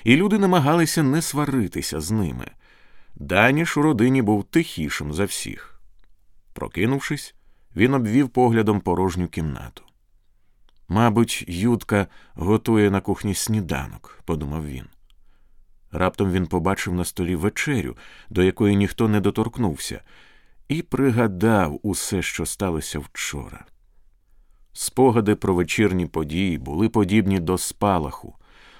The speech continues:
У Даніша потемніло в очах.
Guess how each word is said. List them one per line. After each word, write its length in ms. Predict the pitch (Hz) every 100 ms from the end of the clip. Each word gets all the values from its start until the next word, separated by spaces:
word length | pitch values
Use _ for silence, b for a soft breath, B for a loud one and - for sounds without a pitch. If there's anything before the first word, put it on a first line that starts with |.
| b
У 120 | 87
Даніша 560 | 87 127 156 160 - 151
потемніло 800 | - 123 117 110 90 87 87 82
в 60 | 78
очах. 640 | 78 - 64 - - -